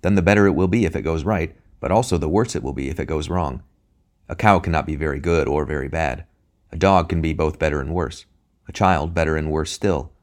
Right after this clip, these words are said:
An ordinary man still more so. A man of genius still more so. A superhuman spirit best or worst of all. How did the dark power go wrong?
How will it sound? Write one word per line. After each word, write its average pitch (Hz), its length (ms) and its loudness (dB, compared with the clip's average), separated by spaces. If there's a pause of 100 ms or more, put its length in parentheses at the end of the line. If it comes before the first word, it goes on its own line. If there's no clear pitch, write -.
(280)
An 92 140 -2
ordinary 90 400 0
man 73 260 -4
still 87 240 -2
more 101 220 0
so. 58 300 -6 (440)
A - 20 -10
man 78 200 -2
of - 80 -12
genius 87 400 0
still 85 260 -2
more 98 220 0
so. 64 320 -6 (420)
A - 60 -18
superhuman 82 560 0
spirit 87 420 -2
best - 440 -2 (120)
or 76 160 -6
worst 78 380 -4
of 78 120 -10
all. 73 320 -4 (1200)
How 127 100 6
did 139 180 2
the 95 80 0
dark 90 220 2
power 82 260 2
go 76 180 -2
wrong? 71 360 -4